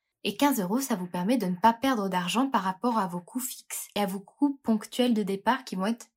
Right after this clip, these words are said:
rapidement remboursés avec vos ventes. Il ne vous reste plus qu'à calculer votre bénéfice personnel. Combien gagnez-vous par livre ?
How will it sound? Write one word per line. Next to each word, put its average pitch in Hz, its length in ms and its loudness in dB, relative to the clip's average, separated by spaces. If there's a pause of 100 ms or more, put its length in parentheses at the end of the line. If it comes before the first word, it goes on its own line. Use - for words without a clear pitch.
rapidement 214 520 0
remboursés 190 360 -4
avec 185 240 -4
vos 180 140 -8
ventes. - 440 -16 (300)
Il 254 140 4
ne 269 100 8
vous 262 120 4
reste 233 300 0
plus 311 180 -4
qu'à 226 120 0
calculer 269 500 -2
votre 220 240 -6
bénéfice 220 540 0
personnel. - 460 -8 (720)
Combien 220 340 2
gagnez-vous 208 400 0
par 180 260 -4
livre ? 175 300 -12